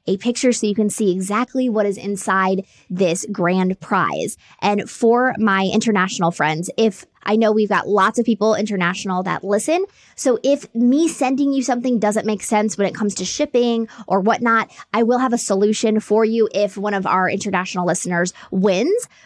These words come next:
But the gift box is going to be amazing, and I cannot wait to show you a picture of that. Now, what you need to do to enter the giveaway is subscribe to our YouTube channel and subscribe to the show on a listening app if that's where you listen.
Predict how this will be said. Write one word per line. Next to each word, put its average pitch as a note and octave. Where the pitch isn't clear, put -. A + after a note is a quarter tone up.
But A#3+
the G3
gift A#3+
box A3+
is A3
going A3
to -
be F#3+
amazing, C4
and A#3
I G#3+
cannot G#3
wait F3+
to G3
show F3+
you F3
a -
picture F#3
of C#3
that. G#1+
Now, G#3
what B3
you A3+
need A#3+
to C4
do G3
to -
enter C#4+
the A3
giveaway G#3
is G#3+
subscribe G#3+
to C#4+
our C#4+
YouTube G3
channel D3+
and A3
subscribe G#3
to C#4
the C4
show G3
on G#3+
a G#3+
listening G3+
app C3+
if G#3
that's F3
where F#3+
you E3+
listen. F3+